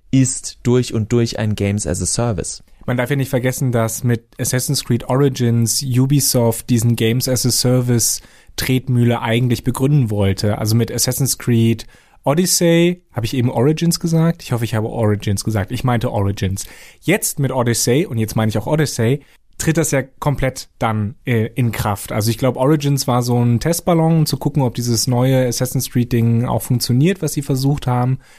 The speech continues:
Speaker 2: Aber jetzt mit Odyssey, das soll ja drei, vier, fünf Jahre lang unterhalten.
Speaker 1: Und die Idee, da kommen wir auch gleich noch zu, ist gar nicht so blöd, wenn man drüber nachdenkt. Und nicht nur aus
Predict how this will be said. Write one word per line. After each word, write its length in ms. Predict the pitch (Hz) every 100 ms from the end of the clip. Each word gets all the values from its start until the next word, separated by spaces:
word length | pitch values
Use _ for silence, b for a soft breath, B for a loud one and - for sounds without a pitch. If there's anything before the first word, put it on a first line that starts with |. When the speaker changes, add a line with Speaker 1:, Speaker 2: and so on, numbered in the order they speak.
| b
Speaker 2:
Aber 220 | 123 117
jetzt 320 | 120 123 -
mit 160 | 135 123
Odyssey, 520 | 127 147 - 143 139
das 200 | 135 117
soll 140 | 123 120
ja 140 | 120
drei, 300 | - 113 123
vier, 300 | - 135 120
fünf 280 | - 127 -
Jahre 280 | 107 110 117
lang 180 | 104
unterhalten. 600 | 104 - 101 - - - - _ - - -
Speaker 1:
Und 200 | 143 135
die 160 | 208 190
Idee, 240 | 170 214
da 100 | 139
kommen 200 | - 180
wir 100 | 165
auch 100 | 123
gleich 300 | 113 131 160
noch 160 | 135 -
zu, 240 | 127 131
ist 400 | 156 160 - - - - - - - -
gar 200 | 185 269
nicht 220 | 220 -
so 460 | 113 117 165 233 190
blöd, 760 | 104 120 120 123 202 277 196
wenn 100 | 202
man 120 | 202
drüber 200 | 185 190
nachdenkt. 280 | 180 165 180 147
Und 100 | 143
nicht 160 | 180
nur 280 | 185 180 151
aus 340 | 147 143 -